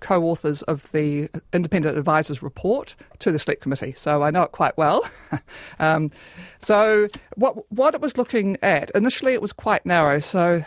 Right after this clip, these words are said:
the terms of reference for the inquiry were just to look at cryptocurrencies, you know, to understand how they're created and traded, identify risks, um, to users and traders, um, t-, risks in monetary system and financial stability,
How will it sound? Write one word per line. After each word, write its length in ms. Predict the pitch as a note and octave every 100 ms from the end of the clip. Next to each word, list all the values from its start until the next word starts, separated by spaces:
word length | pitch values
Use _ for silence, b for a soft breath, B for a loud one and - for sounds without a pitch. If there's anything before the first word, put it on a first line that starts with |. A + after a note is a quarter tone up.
| B
the 100 | -
terms 280 | F3 C4+ B3+
of 80 | F#3
reference 320 | E3+ - E3+
for 100 | -
the 60 | D#3+
inquiry 540 | C#3+ - F#3+ E3+ D3 -
were 80 | F3+
just 220 | C4+ -
to 80 | A#3
look 220 | G#3 - -
at 160 | E3+
cryptocurrencies, 920 | - - C#3+ - C3 A#2+ - - - - b
you 60 | E3+
know, 80 | D3
to 180 | - -
understand 640 | E3 D3+ - D#3 D3 C#3+ - _
how 100 | E3
they're 100 | D3
created 440 | - D3+ D3 - D3
and 100 | C#3+
traded, 560 | D3 C3+ D3 D3 C#3+ - B B
identify 480 | D3+ F3+ E3 - C#3+
risks, 640 | C3 D#3+ - - - - - B B B
um, 320 | - D3 C#3 C#3
to 120 | C#3+
users 320 | C#3+ D3 C3+
and 140 | C#3
traders, 680 | - D3+ D3 D3 C#3+ C#3+ - -
um, 540 | C#3+ C#3 C#3+ C#3 C#3 _ B B
t-, 240 | - - F3+
risks 280 | G3+ - -
in 60 | D#3+
monetary 380 | F3+ F#3+ - F3+
system 380 | F#3 - E3
and 80 | D#3
financial 460 | E3+ E3 - - D3
stability, 800 | - D3+ F#3 G3 - F3+ F3+